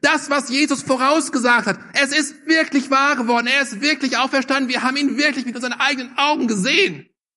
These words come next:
Elf Leute. Also,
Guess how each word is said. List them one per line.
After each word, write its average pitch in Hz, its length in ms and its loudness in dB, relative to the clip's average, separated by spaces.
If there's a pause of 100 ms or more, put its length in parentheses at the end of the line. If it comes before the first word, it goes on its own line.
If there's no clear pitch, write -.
(880)
Elf 277 340 0
Leute. 269 720 0 (840)
Also, 202 220 -4